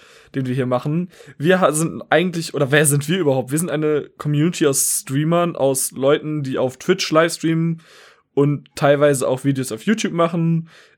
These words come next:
in kleineren Größen, so mit ein paar hundert Abos die meisten und ein paar hundert Followern die meisten auch.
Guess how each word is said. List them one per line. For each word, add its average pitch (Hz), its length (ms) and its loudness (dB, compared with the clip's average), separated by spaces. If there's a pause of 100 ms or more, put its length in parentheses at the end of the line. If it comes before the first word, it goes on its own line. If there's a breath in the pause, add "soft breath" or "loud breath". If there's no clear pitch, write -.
in 147 200 2
kleineren 139 500 2
Größen, 131 480 -4
so 123 140 -4
mit 123 160 -6
ein 123 100 -12
paar 123 180 0
hundert 123 220 -2
Abos 139 300 2
die 135 80 -4
meisten 131 640 -4
und 117 160 -6
ein 113 80 -12
paar 120 140 0
hundert 113 180 -4
Followern 139 360 2
die 131 60 -2
meisten 127 460 -2
auch. 127 340 0